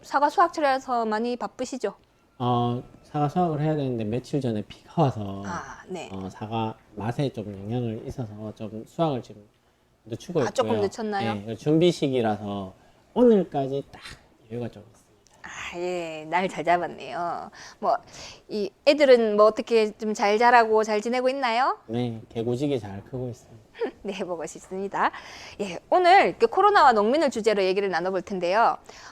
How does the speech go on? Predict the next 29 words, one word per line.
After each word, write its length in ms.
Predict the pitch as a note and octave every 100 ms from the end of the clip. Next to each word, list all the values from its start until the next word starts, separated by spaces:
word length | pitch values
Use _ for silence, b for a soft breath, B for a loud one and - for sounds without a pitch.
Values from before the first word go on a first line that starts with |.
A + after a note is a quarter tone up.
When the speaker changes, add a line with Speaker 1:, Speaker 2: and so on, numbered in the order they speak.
| B
Speaker 1:
어, 500 | F#3+ F#3+ F#3 F3 F3 -
올 180 | B3 C4
초부터 760 | - F#4+ - - D4+ D4+ B3 F3+
이게 200 | F#3 G#3
막 220 | G#3+ G#3+ -
이 340 | G3+ F#3+ E3+ - _ - - - - - F#3
농업 300 | A#3+ F4 D#4+
인력 240 | B3 G#3+
구하기 300 | - G3+ G3+
힘들다는 460 | G#3+ D#4 F#4+ E4 A3+
얘기를 180 | G3 F#3+
많이 220 | D3+ F#3+
들었어요. 880 | A3+ G3+ F#3 F3 F#3 G#3 E3+ C#3 F#2+
그래서 200 | B2 G#3+
농촌에서는 560 | G#3 C#4+ G4+ D4 A#3+ G3
제일 240 | G#3+ C4
중요하게 460 | B3+ C4 C#4 - G#3+
필요한 400 | - D#4 C4+ A3+
게 360 | G3 G3 F#3+
이게 200 | D3+ F3 D#3+
일손일 400 | A3+ C#4+ B3+ F#3+
텐데, 580 | F#3 E3+ G3+ G#3 D3 - B B B
작년에 420 | - G3 B3+ G4 F4+
생강캐러 760 | C4+ C4+ D4 - A#4 D4 A#3+
영주에 280 | G#3+ A#3 C4+
갔을 280 | G3+ - G3
때 200 | F3+ F3+
진짜 340 | A3+ G3+ F3+ - B B B B B -
밭에서 800 | C4 - C4+ A#3 A#3+ G3 C#3